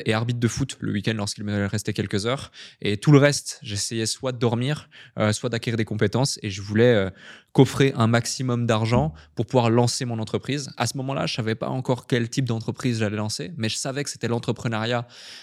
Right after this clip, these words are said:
euh, qui m'attirait. Pourquoi ? Parce que j'étais pas en quête de richesse ou d'argent. Moi, j'ai toujours voulu...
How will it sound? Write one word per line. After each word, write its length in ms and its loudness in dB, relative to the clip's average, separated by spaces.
euh, 140 4
qui 160 -4
m'attirait. 400 2
Pourquoi ? 580 2
Parce 140 -4
que 80 -8
j'étais 160 -4
pas 140 2
en 100 2
quête 220 -2
de 80 2
richesse 420 0
ou 60 -10
d'argent. 340 -2
Moi, 140 -2
j'ai 100 -2
toujours 320 0
voulu... 380 0